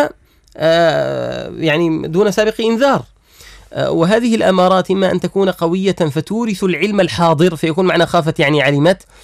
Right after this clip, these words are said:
وإما أن تكون في بدايتها فتورث الخوف من المستقبل،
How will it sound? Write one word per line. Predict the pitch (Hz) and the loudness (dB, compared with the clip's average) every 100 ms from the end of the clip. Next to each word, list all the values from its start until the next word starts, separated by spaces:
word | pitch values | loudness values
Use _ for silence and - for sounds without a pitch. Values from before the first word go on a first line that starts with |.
| - - | -16 -6
وإما | 143 170 | 0 0
أن | 170 | 0
تكون | 160 180 | -2 -2
في | 143 147 | -2 -2
بدايتها | 147 151 170 196 190 | -2 -2 -2 -4 -4
فتورث | 156 151 190 175 | -4 -4 -4 -4
الخوف | 160 175 196 220 170 | -6 -6 -8 -4 -2
من | 147 | 0
المستقبل، | 135 127 - 151 131 110 | 0 -2 -6 -8 -8 -12